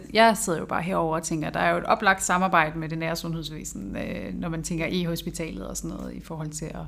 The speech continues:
netop understøtte nogle af de her, en masse, der bliver jo kastet en masse løsninger i søen lige nu. Men vi skal jo også sikre os, at de, at de rent faktisk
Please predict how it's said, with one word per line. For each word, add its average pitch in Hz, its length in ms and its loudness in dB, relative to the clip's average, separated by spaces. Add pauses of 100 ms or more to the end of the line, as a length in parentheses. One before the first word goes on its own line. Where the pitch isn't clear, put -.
(460)
netop 156 260 -2
understøtte 165 540 -4
nogle 156 160 -2
af 156 60 -4
de 160 80 -4
her, 151 160 -2 (320)
en 185 160 6
masse, 196 280 6
der 214 60 2
bliver 202 140 2
jo 190 60 -2
kastet 220 200 2
en 220 60 8
masse 247 200 6
løsninger 247 500 4
i 170 60 -4
søen - 260 -6
lige - 180 -6
nu. - 160 -8 (460)
Men 196 80 4
vi 190 60 6
skal 190 140 0
jo 185 60 2
også 190 160 2
sikre - 300 0
os, - 220 -4
at - 140 -12
de, 170 200 -6
at - 160 -12
de 170 160 -10 (260)
rent 175 140 -8
faktisk - 260 -6